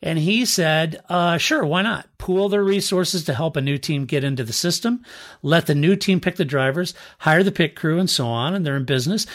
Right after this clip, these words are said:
It's almost like the way Haas came in as a customer team. They still did some of the work, but they did buy,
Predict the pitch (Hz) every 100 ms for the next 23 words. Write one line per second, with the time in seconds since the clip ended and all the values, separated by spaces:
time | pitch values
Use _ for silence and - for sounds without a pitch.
0 | - 208 226 339 370 285 226 208 190 175
1 | - 220 220 - - 156 147 160 160 147
2 | 160 143 143 - 214 214 135 110 120 107
3 | 113 - - - 151 - 233 220 220 165
4 | 202 175 156 113 117 156 - 139 143 135
5 | 185 151 139 127 151